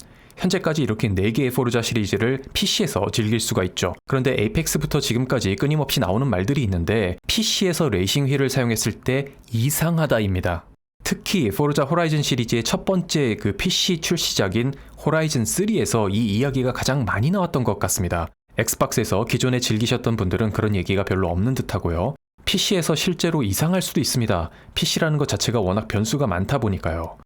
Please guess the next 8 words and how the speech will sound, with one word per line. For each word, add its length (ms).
그리고 140
저 120
같은 220
경우도 460
호라이즌 340
쓰리를 500
출시 320
초창기에 680